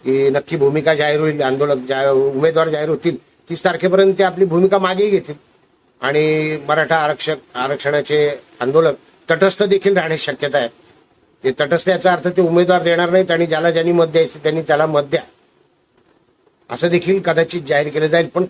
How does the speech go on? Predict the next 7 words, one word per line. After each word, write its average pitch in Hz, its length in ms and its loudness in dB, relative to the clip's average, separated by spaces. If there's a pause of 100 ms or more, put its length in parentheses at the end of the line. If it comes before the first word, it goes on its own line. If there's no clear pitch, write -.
कानमंत्र 233 540 2
दिला 202 260 4
गेलाय 185 320 2
नक्की, 180 280 -2
कारण 180 180 -2
अशोक 160 380 -4
चव्हाण 175 360 0